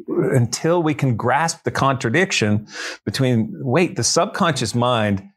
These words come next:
is really going to take us in the direction until we engage that. And turning that around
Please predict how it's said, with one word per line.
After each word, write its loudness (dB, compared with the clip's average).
is 4
really 2
going 0
to -2
take 0
us 0
in 2
the 0
direction 2
until 0
we 0
engage 0
that. 0
And -2
turning 2
that 2
around 0